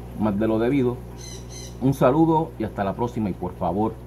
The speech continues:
tomen conciencia. No me escriban porque no le voy a, a contestar ni en Facebook, ni por aquí, ni por ningún sitio.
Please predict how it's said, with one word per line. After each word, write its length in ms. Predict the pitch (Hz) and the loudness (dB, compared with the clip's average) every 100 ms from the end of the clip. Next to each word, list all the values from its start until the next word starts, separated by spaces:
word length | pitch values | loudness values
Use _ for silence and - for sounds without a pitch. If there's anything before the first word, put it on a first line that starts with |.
| - - - | -16 -16 -2
tomen 240 | 107 120 | 0 0
conciencia. 640 | 123 127 101 123 120 110 98 | 0 0 0 0 0 0 2
No 220 | 104 139 | 4 4
me 100 | 160 | 2
escriban 440 | - 175 170 139 | 2 4 4 2
porque 380 | 131 107 104 101 | 0 -4 -2 0
no 140 | 107 | 2
le 80 | 113 | 2
voy 260 | 117 117 113 | 2 4 6
a, 440 | 110 101 95 78 - - - - - - - - - | 4 4 2 -2 -8 -14 -14 -14 -14 -16 -16 -16 0
a 120 | 113 | 0
contestar 580 | 117 113 110 - 120 120 | 2 -2 -4 -2 0 0
ni 440 | 117 117 110 104 | 2 2 4 2
en 160 | 98 82 | 0 -2
Facebook, 580 | - 147 170 160 165 165 | -2 4 4 6 2 2
ni 120 | 117 98 | -2 -2
por 160 | 95 | -2
aquí, 280 | 85 - 143 135 | -4 -4 -6 -2
ni 140 | 123 | -2
por 140 | 98 98 | 0 -2
ningún 260 | 101 113 | 0 -2
sitio. 320 | 120 131 85 | -4 -6 -6